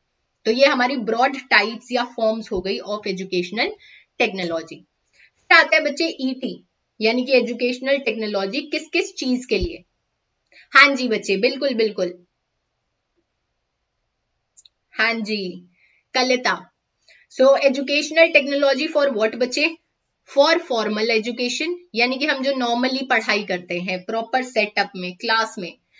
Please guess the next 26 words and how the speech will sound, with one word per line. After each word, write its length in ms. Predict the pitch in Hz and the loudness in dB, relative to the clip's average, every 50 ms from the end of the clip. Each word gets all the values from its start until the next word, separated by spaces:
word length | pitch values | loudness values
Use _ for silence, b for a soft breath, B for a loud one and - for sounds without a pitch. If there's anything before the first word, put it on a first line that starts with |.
| b b b | b b b
जो 100 | 202 220 | -6 -6
students 560 | 240 - - 254 247 240 247 254 262 262 254 - | -6 -6 -8 -8 -4 0 0 0 0 -2 -6 -8
class 360 | - 247 226 214 226 226 - | -4 -2 0 0 0 -2 -2
में 100 | 240 240 | -2 2
actually 580 | 226 208 202 208 - - 233 220 208 202 202 208 | 2 2 2 0 -4 -6 -6 -4 -4 -4 -4 -4
मेरे 240 | 214 208 202 196 196 | -4 -4 -2 -2 -4
साथ 280 | 196 - 202 196 196 | -2 -2 -2 -2 -2
कोर्स 400 | 196 - - _ - 202 208 208 - | -4 -6 -12 _ -8 -6 -6 -6 -2
batches 360 | 196 190 180 180 - 196 190 - | -2 -2 0 0 -2 -6 -6 -4
का 120 | - 202 | -6 -6
part 300 | 196 - 185 180 180 180 - | -4 -2 -2 -2 -2 -2 -4
हैं, 120 | 202 196 202 | -6 -8 -6
उन्हें 240 | 208 208 220 220 | -6 -6 -8 -2
पता 220 | - 240 233 240 233 | -2 -2 0 0 0
होगा, 200 | 208 185 180 180 | 0 0 -2 -2
ये 120 | 185 196 | -2 -4
हम 120 | 208 208 214 | -4 -4 -4
already 420 | 214 214 214 226 240 247 240 247 247 | -4 -4 -2 0 0 -2 -2 -2 -2
कर 100 | 220 190 180 | -2 -4 -4
चुके 260 | - - 180 - 170 | -6 -10 -10 -8 -8
हैं, 140 | 156 170 175 | -8 -8 -8
है 60 | 196 220 | -6 -4
ना। 180 | 277 320 320 b b b b b b b b b _ - | -4 -4 -6 b b b b b b b b b _ -4
तो 80 | 247 | -2
वहां 320 | 233 240 240 247 262 302 320 | 2 2 2 4 4 2 2
पर 280 | 311 320 320 349 349 | 4 4 4 4 4